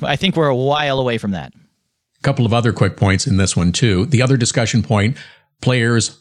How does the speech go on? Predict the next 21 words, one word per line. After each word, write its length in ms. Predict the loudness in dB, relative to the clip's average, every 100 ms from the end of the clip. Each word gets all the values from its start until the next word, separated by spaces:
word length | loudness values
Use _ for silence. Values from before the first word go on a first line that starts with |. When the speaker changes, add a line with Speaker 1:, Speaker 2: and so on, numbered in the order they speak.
| -2
Speaker 2:
must 380 | 2 2 0
wear 260 | -2 0 0
helmets 500 | 0 0 0 0 -2
in 240 | 0 0 0
warm-up. 540 | 2 2 2 0 -2
That 260 | 0 0 0
is 140 | -2
something 400 | -2 -2 0 0
that's 160 | 0 0
going 200 | 0 0
to 60 |
be 100 | -2
coming. 360 | -2 0 2 0
And 200 | 0 2
with 140 | 2
the 60 | 2
dislodged 720 | 0 -2 -2 0 2 0 -2 -12 -20 _ 0
net 340 | 2 2 -2 -2
issue, 540 | -2 -2 -4 -4 -6 -10 -20 -20 -20 _
Mike 280 | 2 2 2
McKenna 640 | 0 2 2 2 2 -2